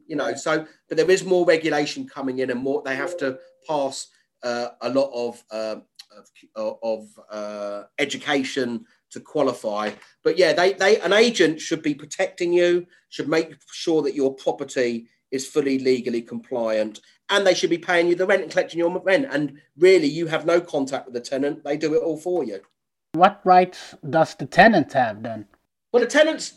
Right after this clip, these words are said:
Speaker 1: the tenant's got a tenancy agreement, and in that tenancy agreement, it gives them rights of peace of enjoyment. Okay, so it means that, you know, I think the mindset is, as a landlord, as, as landlords, we want tenants to feel that the property is their home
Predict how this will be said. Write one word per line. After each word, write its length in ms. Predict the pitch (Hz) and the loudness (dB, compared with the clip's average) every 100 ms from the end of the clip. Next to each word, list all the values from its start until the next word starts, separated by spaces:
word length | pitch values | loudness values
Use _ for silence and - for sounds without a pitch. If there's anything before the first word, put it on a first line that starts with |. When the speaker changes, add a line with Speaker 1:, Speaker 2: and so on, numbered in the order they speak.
| - | -4
Speaker 1:
the 100 | 214 | 0
tenant's 300 | 277 302 - | 0 -2 0
got 240 | 190 202 | 0 0
a 40 | |
tenancy 400 | 214 202 185 147 | -2 -2 -2 0
agreement, 560 | 117 123 110 101 101 - 139 | -2 -2 -4 -4 -8 -8 -2
and 80 | |
in 80 | 214 | 2
that 160 | 285 - | 2 0
tenancy 480 | 214 214 - 160 131 | -4 -4 -4 -2 -2
agreement, 340 | 135 127 135 | -2 -4 -4
it 40 | |
gives 220 | 139 160 151 | -6 -8 -6
them 180 | 151 | -6
rights 360 | 147 170 170 - | 0 0 0 -6
of 140 | 147 | -12
peace 320 | - 160 156 - | -10 -10 -10 -8
of 80 | |
enjoyment. 640 | 139 135 - 131 110 98 90 _ _ _ _ - | -6 -4 0 0 0 -6 -10 _ _ _ _ -14
Okay, 480 | 120 127 120 180 208 _ _ _ | -6 -2 0 0 -4 _ _ _
so 120 | - | 0
it 100 | 180 | 0
means 640 | 185 208 185 151 160 156 - | 4 8 8 6 0 -2 -4
that, 280 | 160 165 185 | -2 0 0
you 60 | |
know, 260 | 180 165 160 - - | 2 0 -2 -12 -10
I 40 | |
think 200 | 165 277 | -6 -4
the 80 | 240 | -2
mindset 480 | 226 233 247 - 220 | 0 2 2 0 0
is, 260 | 196 175 143 | 4 4 2
as 240 | 151 147 | -8 -4
a 60 | 151 | -2
landlord, 800 | 180 196 202 135 104 110 220 - - | 0 0 -2 -2 -6 -6 -6 -6 -14
as, 100 | 147 | -12
as 280 | - 170 165 | -6 -6 -4
landlords, 400 | 170 165 127 113 | -4 -2 -4 -2
we 80 | 190 | -2
want 240 | 220 202 - | 0 -2 -2
tenants 540 | 180 139 117 135 - | -4 -2 -4 -6 -10
to 100 | 151 | -12
feel 560 | - 170 143 113 143 - _ - | -4 0 2 0 -4 -8 _ -10
that 120 | 147 | -6
the 80 | 143 | -6
property 440 | - 175 135 123 | -4 -4 -4 -6
is 80 | 113 | -4
their 160 | 143 143 | -4 -6
home 480 | - 220 117 107 | -2 0 0 -6